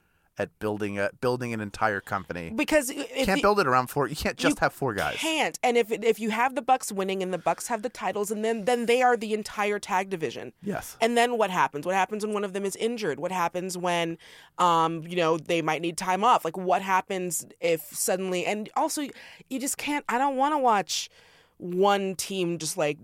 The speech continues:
Speaker 2: be the end-all, be-all of a division. That's so boring.
Speaker 1: Yeah. I'm excited for Private Party to get the belts.
Speaker 2: Me too.
Speaker 1: I love those guys so much. I, <laughs> I had an idea. I wanna run a booking thing past you.
Speaker 2: All right.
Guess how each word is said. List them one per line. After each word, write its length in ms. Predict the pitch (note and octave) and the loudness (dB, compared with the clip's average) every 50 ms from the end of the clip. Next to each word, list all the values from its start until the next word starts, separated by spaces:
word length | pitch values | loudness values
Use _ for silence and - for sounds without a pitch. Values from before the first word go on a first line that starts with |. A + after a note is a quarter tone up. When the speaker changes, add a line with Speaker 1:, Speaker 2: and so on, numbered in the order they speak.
| - - - | -14 -14 -8
Speaker 2:
be 300 | F#3 E3+ E3 E3 - - _ | -6 -6 -6 -6 -8 -10 _
the 440 | F3 E3 C#3 D3 D3+ C#3+ D3 E3+ D3+ D#3 - - | -16 -16 -14 -14 -12 -6 -4 -4 -4 -4 -6 -4
end-all, 300 | - F3 E3 D#3 D3 D3+ | -2 -2 0 2 0 0
be-all 300 | D3+ E3 D#3 D3 C#3 D3 | 0 0 0 0 0 0
of 80 | C#3 C3 | -2 -4
a 60 | D3+ | -8
division. 420 | - - - C#3+ C#3 - - A#2+ - | -10 -10 -10 -10 -10 -10 -12 -10 -6
That's 180 | - E3 E3+ - | -4 -4 -2 -2
so 260 | - - A#3+ A3+ A3 G3+ | -2 0 0 2 2 2
boring. 380 | G3+ G#3+ G3 B2 - - - - _ _ - | 0 0 -2 -2 -2 -6 -10 -16 _ _ -8
Speaker 1:
Yeah. 200 | G2 F2 C#2+ - - _ _ _ _ _ _ _ _ - | -6 -6 -6 -6 -10 _ _ _ _ _ _ _ _ -6
I'm 120 | F#2 G2+ | -6 -4
excited 300 | G2+ - - G#2 F2+ E2+ - | -4 -2 -2 0 -2 -2 -4
for 80 | E2 | -8
Private 340 | - - E2+ D#2 D#2 D#2 - | -6 -4 -4 -4 -4 -6 -8
Party 380 | - - D#2 D#2 D#2 D#2+ D#2+ D#2 | -8 -6 -4 -4 -4 -4 -6 -6
to 100 | D#2 D#2+ | -6 -8
get 200 | D#2 E2 D#2 D#2 | -8 -10 -10 -10
the 60 | - E2 | -10 -10
belts. 320 | D#2 D#2+ D#2 D#2 - - | -8 -6 -8 -8 -8 -10
Speaker 2:
Me 200 | A#3 A3+ A3+ A3+ | -10 -10 -10 -10
too. 340 | - - - G#3 G3+ G3+ G3 | -12 -14 -14 -14 -14 -10 -8
Speaker 1:
I 80 | - - | -6 -6
love 240 | F2 - - D#2+ D#2+ | -4 -4 -6 -6 -6
those 160 | D#2+ D2+ - | -10 -10 -8
guys 200 | - D#2 D2+ - | -8 -8 -8 -8
so 160 | - D#2+ D#2 | -10 -10 -10
much. 380 | D#2 D#2 D#2 D2+ - - - - _ - | -8 -8 -10 -10 -12 -18 -20 -8 _ 2
I, 200 | C3+ D3 D3 - | 4 4 2 2
<laughs> 60 | _ - - - - - - _ - - _ _ _ _ _ _ _ _ _ _ _ _ _ _ _ _ _ _ _ _ _ _ _ _ _ _ - - - - - - - | _ -6 -8 -8 -12 -20 -20 _ -20 -20 _ _ _ _ _ _ _ _ _ _ _ _ _ _ _ _ _ _ _ _ _ _ _ _ _ _ -20 -20 -20 -20 -16 -8 -4
I 60 | C#3 | 0
had 160 | B2+ C#3+ C#3+ | 0 2 0
an 120 | D3 C3 A2+ | 0 0 -2
idea. 480 | G#2 G2 F#2+ G2+ F#2+ F2+ E2 E2+ F2+ - _ | -2 -2 0 0 0 0 0 -2 -6 -6 _
I 60 | G#2+ | -2
wanna 160 | A2 A#2+ C#3+ C#3 | 0 2 2 2
run 180 | C3 B2+ A#2 | 4 2 2
a 40 | A2 | 2
booking 360 | G#2 G#2 G#2 - - F2+ F2 | 0 -2 -2 -2 -4 -6 -8
thing 240 | - - F2 E2 D#2 | -8 -8 -8 -8 -6
past 320 | - F2 D#2 D#2+ - - | -4 -4 -4 -4 -6 -6
you. 160 | D#2+ C#2+ C#2+ - - | -6 -6 -6 -4 -2
Speaker 2:
All 80 | - | 0
right. 200 | B3+ B3+ A#3+ - | 0 0 0 -2